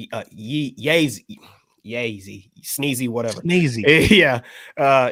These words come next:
Speaker 1: Ye's gonna see any of it, but, uh,
Speaker 2: What do y'all
Speaker 1: but
Speaker 2: think
Speaker 1: hey.
Speaker 2: about what Devon's saying, man? Uh, the, is the half a billion already manufactured goods or projected profits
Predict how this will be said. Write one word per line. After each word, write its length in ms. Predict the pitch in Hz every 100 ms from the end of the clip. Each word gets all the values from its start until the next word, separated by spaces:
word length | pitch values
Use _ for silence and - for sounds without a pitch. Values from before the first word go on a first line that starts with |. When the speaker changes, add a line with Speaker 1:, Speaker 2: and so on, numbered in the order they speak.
| -
Speaker 1:
Ye's 320 | 139 160 139
gonna 160 | 135
see 240 | 127 226 220
any 140 | 135
of 100 | 107
it, 160 | 107 -
but, 160 | 131
uh, 360 | 127 120 117 113 117 _ _
Speaker 2:
What 140 | - 175
do 40 |
y'all 80 | 202
Speaker 1:
but 60 | 190
Speaker 2:
think 100 | 190
Speaker 1:
hey. 40 |
Speaker 2:
about 140 | 175 175
what 120 | 160
Devon's 480 | 170 156 170 147 131
saying, 380 | 131 117 110
man? 280 | 107 110 113
Uh, 520 | 110 104 101 98 95
the, 180 | 92 95 -
is 160 | 117 107
the 120 | 107
half 280 | 123 123 117
a 40 |
billion 460 | 110 120 120 117 110
already 340 | 110 110 107
manufactured 840 | 104 110 110 104 110 104 - 101
goods 340 | 98 113 113 104
or 120 | 95
projected 760 | - 104 101 110 104 - 87
profits 1040 | _ - 120 127 127 - 101 85 - -